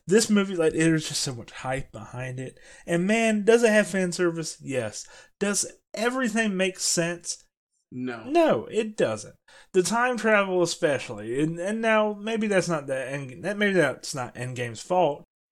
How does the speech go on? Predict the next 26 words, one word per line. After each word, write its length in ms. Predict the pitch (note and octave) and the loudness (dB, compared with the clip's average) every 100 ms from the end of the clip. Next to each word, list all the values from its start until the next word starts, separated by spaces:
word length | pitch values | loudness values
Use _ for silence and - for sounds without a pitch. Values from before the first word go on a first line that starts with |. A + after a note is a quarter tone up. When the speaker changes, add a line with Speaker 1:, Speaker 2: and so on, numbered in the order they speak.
| _ _ - | _ _ -4
Speaker 1:
but 400 | C#3 C#3 B2+ - _ | 2 2 2 -6 _
the 140 | - E3 | -4 -2
time 300 | E3 F#3+ F3+ | -2 -2 0
travel 320 | E3+ D#3 C3+ | 2 2 0
kinda 220 | A#2+ B2+ | -6 -8
fucked 260 | G#2+ B2 - | -8 -12 -12
up 160 | G2+ - | -16 -14
the 80 | |
M 140 | G#2+ A2 | -16 -14
C 180 | - G#2 | -14 -12
U 320 | G#2+ G#2+ G#2 _ _ _ | -14 -14 -16 _ _ _
with 140 | B2+ A2 | -10 -8
the 60 | |
whole 160 | G#2 A2+ | -10 -10
multiverse 840 | A2+ B2+ B2+ A#2 A#2 A#2 B2 - | -6 -4 -2 -4 -2 -2 -4 -6
and 120 | A2 | -10
what 200 | A2+ - - | -12 -14 -12
is 200 | A#2 G#2 | -10 -8
time 300 | D3+ D#3 D3 | -4 -2 -2
travel, 480 | D3 C3+ C3 C3+ B2+ | -2 -2 -2 -6 -6
what's 380 | A2+ G#2 - - | -8 -8 -8 -8
going 300 | B2 A#2 A2 | -10 -10 -14
to 120 | - | -14
different 320 | A2+ - - | -14 -14 -4
universes, 1000 | E3+ E3+ C#3 C#3+ - D3 C#3+ C#3 B2 - | 0 0 0 -4 -4 -4 -4 -6 -10 -10
like, 180 | A2 | -12